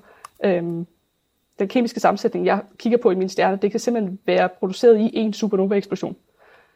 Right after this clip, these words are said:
Hvorimod, hvis vi kigger på solen og kigger på den kemiske sammensætning af solen, jamen, så er der sket tusindvis af supernova-eksplosioner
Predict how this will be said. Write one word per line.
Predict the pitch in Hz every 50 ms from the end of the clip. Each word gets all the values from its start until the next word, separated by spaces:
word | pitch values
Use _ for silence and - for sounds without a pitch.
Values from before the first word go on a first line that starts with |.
| _ _ _ _ _ _
Hvorimod, | - 190 214 214 214 208 214 202 190 202 190
hvis | 190 202 196 - -
vi | 208
kigger | - 240 220 247 240
på | 240 - - 196 185 190 - _ _ -
solen | - - 294 294 285 277 254 220 214 220
og | - 202
kigger | - 240 226 233
på | 233 233 220
den | 196 196
kemiske | - 240 233 226 - -
sammensætning | 180 180 196 - - 196 -
af | 190 190
solen, | - 233 220 -
jamen, | 180 185
så | - 185
er |
der | 202
sket | 196 - - 233 226 - _ -
tusindvis | - - - 320 277 - - 233 190 180 175 185 - - -
af | 196
supernova-eksplosioner | - - 202 220 208 202 208 208 208 208 - 196 - 202 180 185 175